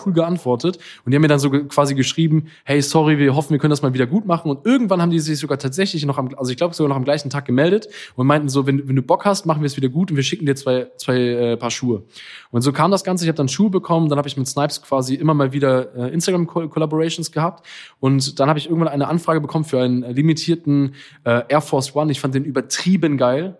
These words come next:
Also übertrieben geil. So ein, so ein weiß-orangener war das.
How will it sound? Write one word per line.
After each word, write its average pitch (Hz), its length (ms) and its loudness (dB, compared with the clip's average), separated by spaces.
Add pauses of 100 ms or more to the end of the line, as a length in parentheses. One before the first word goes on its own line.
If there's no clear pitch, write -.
Also 127 160 -2
übertrieben 135 540 -2
geil. 123 220 0
So 127 100 -4
ein, 123 180 -6
so 123 140 -2
ein 120 100 0
weiß-orangener 135 680 -2
war 107 140 0
das. 160 280 -4